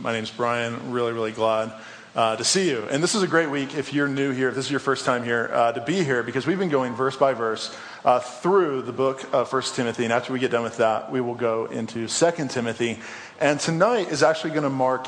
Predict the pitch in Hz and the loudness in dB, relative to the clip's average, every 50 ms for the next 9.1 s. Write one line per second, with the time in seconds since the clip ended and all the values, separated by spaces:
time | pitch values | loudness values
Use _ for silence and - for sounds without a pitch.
0 | - - 156 123 120 113 - - - - - - 190 185 147 123 120 - - - | -4 -2 0 0 0 0 -2 -2 -2 -2 2 4 4 4 4 2 0 -4 -8 -10
1 | - - - 170 151 160 165 165 160 147 135 127 135 135 135 139 131 131 - - | -10 -6 0 2 2 2 2 2 2 0 4 4 4 4 4 2 -2 -4 -6 -2
2 | - 135 131 127 127 127 127 123 123 120 123 - - 131 120 120 120 123 117 117 | 0 2 2 2 2 0 2 2 2 2 2 -2 -6 -6 -4 0 2 4 4 4
3 | 120 120 117 113 113 110 - - - - - - - - - 143 123 120 113 120 | 2 -2 -4 -4 -6 -6 -10 -14 -16 -16 -16 -10 -6 -2 0 0 0 0 -4 -4
4 | - - 143 127 110 - - 98 - 135 - - - - - - - - 127 135 | 0 0 0 0 0 -4 -6 -6 -8 -8 -14 -16 -18 -18 -18 -12 0 2 4 4
5 | 131 131 127 117 113 113 117 - - - - - - - - - - - 156 156 | 4 2 0 0 -2 -6 -10 -10 -14 -18 -18 -20 -20 -20 -20 -14 2 2 4 4
6 | 156 160 147 143 190 196 190 - - - - 202 208 202 180 151 131 139 131 123 | 4 0 0 0 0 2 2 2 2 2 2 2 2 2 0 0 0 0 0 0
7 | - 135 131 120 131 127 - 156 151 165 135 120 117 110 131 - - - - - | 0 -2 -2 -4 -2 0 2 2 2 2 -2 -2 -4 -4 -4 -4 -6 -6 -8 -12
8 | - - 135 143 135 - - - 185 180 220 202 - - - 147 139 135 131 127 | -2 2 2 2 2 2 4 6 6 6 6 4 2 0 0 0 2 0 0 -2
9 | 127 | -4